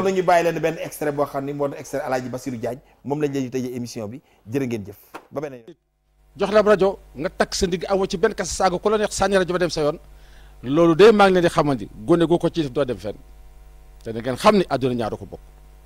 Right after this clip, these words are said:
Speaker 2: du ñett de ñaar a ko bokk mag ak gone est-ce que xam nga ni mag daf fee nekkoon bi nga fi newagul ndax tey jii yow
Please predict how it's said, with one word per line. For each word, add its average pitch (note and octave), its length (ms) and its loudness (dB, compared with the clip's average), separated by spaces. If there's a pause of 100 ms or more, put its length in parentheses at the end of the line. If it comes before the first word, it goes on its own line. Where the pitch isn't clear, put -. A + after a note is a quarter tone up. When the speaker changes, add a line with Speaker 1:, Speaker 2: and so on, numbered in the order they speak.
(300)
Speaker 2:
du B2 80 -10
ñett A#2 240 -10
de G2+ 100 -12
ñaar B2 260 0
a - 40 2
ko A2+ 120 -10
bokk - 180 -12 (580)
mag B2+ 180 -4
ak C#3+ 80 -4
gone E3 220 -8 (2000)
est-ce F#3+ 180 0
que A#3 80 0
xam A3+ 240 -2
nga G#3+ 120 4
ni G#3 60 2
mag G3 180 2
daf F#3 140 2
fee F#3+ 160 -2
nekkoon F3+ 320 -2
bi D#3 100 -2
nga F#3+ 80 6
fi G3 120 -2
newagul D#3+ 260 2 (2250)
ndax C#3+ 240 -4
tey G3 200 6
jii A#3 180 2
yow A3+ 120 8